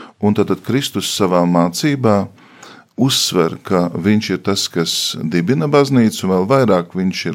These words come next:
apsola tur savu klātbūtni, viņš izvēl apustuļus, kas būs baznīcas, teiksim, nu, kolonas, stūrakmeņi, uz kuriem tad tā apustuliskā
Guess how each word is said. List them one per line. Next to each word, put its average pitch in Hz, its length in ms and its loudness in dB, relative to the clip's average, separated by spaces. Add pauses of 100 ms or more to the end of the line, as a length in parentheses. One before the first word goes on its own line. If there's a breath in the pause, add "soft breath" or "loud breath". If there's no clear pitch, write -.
apsola 87 640 -4
tur 95 120 -4
savu 85 360 0
klātbūtni, 101 720 2
viņš - 160 -4 (420 loud breath)
izvēl 90 400 2
apustuļus, 90 680 -4
kas 90 200 -2
būs 101 500 2 (420 loud breath)
baznīcas, 92 600 -2
teiksim, 85 400 -4
nu, 101 120 0
kolonas, 95 680 2
stūrakmeņi, 101 720 0
uz - 120 -12
kuriem 87 320 0 (440 loud breath)
tad - 160 -6
tā 87 120 0 (120)
apustuliskā 90 880 -2